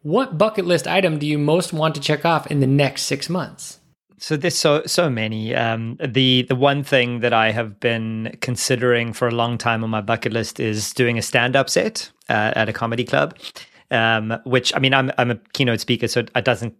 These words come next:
Speaker 2: scare me at all. Um, I just have never had the time to do that. Um, so that's on my list. But the other one, which is very strange in the world we live in, but I've never been punched in the face, like, properly.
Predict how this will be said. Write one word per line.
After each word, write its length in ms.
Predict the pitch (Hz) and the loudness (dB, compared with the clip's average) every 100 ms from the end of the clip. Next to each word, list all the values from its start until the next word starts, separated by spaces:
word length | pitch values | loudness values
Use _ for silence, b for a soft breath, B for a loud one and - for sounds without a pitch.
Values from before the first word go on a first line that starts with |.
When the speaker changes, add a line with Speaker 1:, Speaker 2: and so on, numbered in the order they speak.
| _ | _
Speaker 2:
scare 420 | - - 120 123 | -6 -2 2 2
me 320 | 160 113 147 - | 2 0 -4 0
at 120 | 113 | 4
all. 380 | 120 104 117 143 | 4 2 -2 -2
Um, 420 | 123 110 107 110 - | 0 0 -2 -8 -4
I 100 | 113 | -4
just 480 | 104 131 120 - - | -2 -2 -2 -6 -4
have 180 | 131 | -2
never 220 | 123 123 120 | 0 0 0
had 120 | 117 | 0
the 60 | |
time 300 | 113 123 117 | -4 -4 -4
to 120 | 110 - | -6 -6
do 180 | 123 | -4
that. 400 | 123 120 - - - | -2 -4 -6 -8 -4
Um, 300 | 120 113 113 | 0 2 0
so 120 | 117 131 | 0 0
that's 220 | 135 143 | 0 0
on 80 | 139 | 0
my 80 | |
list. 300 | 123 190 - B B B - | 0 -2 -4 B B B 0
But 320 | 131 123 - | 0 0 -2
the 140 | 135 | 0
other 160 | 135 147 | 2 2
one, 360 | 135 127 123 123 | 2 2 0 -2
which 220 | 123 - | -2 0
is 480 | 123 113 - - - _ _ _ | 0 0 -6 -10 -16 _ _ _
very 580 | 123 - 185 151 135 113 | -18 -4 2 4 2 0
strange 500 | - - 117 113 110 | 0 0 2 0 -2
in 60 | |
the 80 | 113 | -2
world 200 | 113 113 | -2 -2
we 80 | 113 | -2
live 180 | 113 113 | -2 -2
in, 220 | 113 117 | -2 -4
but 460 | - 117 110 - - B B B B _ | 0 0 2 -6 -10 B B B B _
I've 140 | 135 131 | -2 2
never 200 | 160 180 | 2 2
been 160 | 175 | 0
punched 380 | 170 135 127 - | 0 0 0 -2
in 80 | 123 | -2
the 80 | 113 | 0
face, 500 | - - - - - _ - | 0 -2 -4 -12 -14 _ -4
like, 180 | 117 - | -2 -2
properly. 460 | 185 185 - - | -6 -6 -8 -10